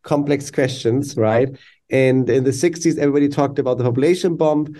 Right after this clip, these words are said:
And yes, the world probably can't sustain exponential, uh, population growth forever. So in general, it's good that we, that as countries get richer, somehow people wanna have fewer children, not more.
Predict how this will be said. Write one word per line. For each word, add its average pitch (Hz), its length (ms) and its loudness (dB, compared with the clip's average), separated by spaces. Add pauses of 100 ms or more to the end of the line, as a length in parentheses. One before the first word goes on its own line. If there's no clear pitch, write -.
(260)
And 131 160 2
yes, 143 260 0
the 139 120 0
world 143 360 2
probably 156 320 2
can't 135 360 0
sustain 131 480 0
exponential, 123 880 0 (320)
uh, 113 80 -4
population 131 480 0
growth 120 280 2
forever. 123 480 2
So 117 420 0 (300)
in 131 120 0
general, 143 420 2
it's 120 200 -4
good 156 300 0
that 127 260 -2
we, 120 380 2
that 120 200 0
as 120 200 -2
countries 139 420 0
get 131 160 -2
richer, 127 560 0 (220)
somehow 131 440 0
people 135 240 0
wanna 123 200 2
have 120 140 0
fewer 185 280 -2
children, 110 400 0
not 123 140 0
more. 135 480 0